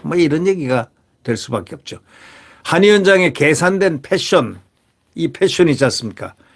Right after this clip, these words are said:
이것도 참 지지자들 사이에서 화제입니다. 저녁 부산 자갈치 시장하고, 어, 그 부산 국제영화제 광장을 이렇게 찾으면서 천구백구십일 구구 이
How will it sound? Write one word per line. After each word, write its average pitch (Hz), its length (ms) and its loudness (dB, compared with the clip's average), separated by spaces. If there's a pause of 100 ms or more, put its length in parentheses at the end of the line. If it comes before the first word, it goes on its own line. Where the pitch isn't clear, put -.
(240)
이것도 165 380 2
참 151 240 -2
지지자들 143 460 2
사이에서 120 400 -2
화제입니다. 104 640 -10 (1120)
저녁 175 340 4
부산 175 320 2
자갈치 151 440 0
시장하고, 143 760 -2
어, 147 180 -6
그 139 400 2 (300)
부산 165 340 2
국제영화제 156 720 4
광장을 147 560 0
이렇게 139 260 -4
찾으면서 135 720 -2 (280)
천구백구십일 185 1120 2
구구 170 320 4
이 151 300 4